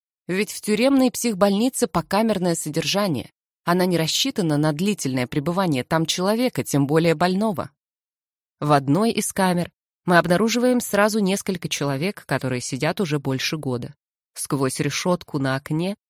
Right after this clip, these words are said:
к ним пытается пролезть голубь. К концу нашей беседы он это всё-таки виртуозно сделает.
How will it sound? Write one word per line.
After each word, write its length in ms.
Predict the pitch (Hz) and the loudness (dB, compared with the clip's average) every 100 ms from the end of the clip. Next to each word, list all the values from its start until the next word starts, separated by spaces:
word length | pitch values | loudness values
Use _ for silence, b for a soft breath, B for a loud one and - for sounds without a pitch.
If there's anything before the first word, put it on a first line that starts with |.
| _ - | _ -4
к 60 | 165 | 2
ним 200 | 202 247 | 2 2
пытается 500 | 196 202 208 - 185 | 0 0 -2 -4 -6
пролезть 580 | 151 139 147 147 - - | -4 -2 -2 -4 -10 -8
голубь. 440 | 127 120 117 - - _ _ _ _ - | -6 -4 -6 -12 -20 _ _ _ _ -4
К 40 | |
концу 400 | 170 160 - 139 | -2 -2 -4 -4
нашей 320 | 127 127 - | -2 -4 -4
беседы 460 | 135 147 - 240 240 - _ _ | -4 -4 -2 0 -2 -6 _ _
он 160 | - 294 | 4 4
это 140 | - | 4
всё-таки 440 | 262 - 247 233 214 | 0 0 -2 -2 -4
виртуозно 560 | 190 - 135 135 151 | -4 -2 -2 0 -2
сделает. 640 | 143 131 135 123 120 117 | -2 -4 -6 -4 -8 -12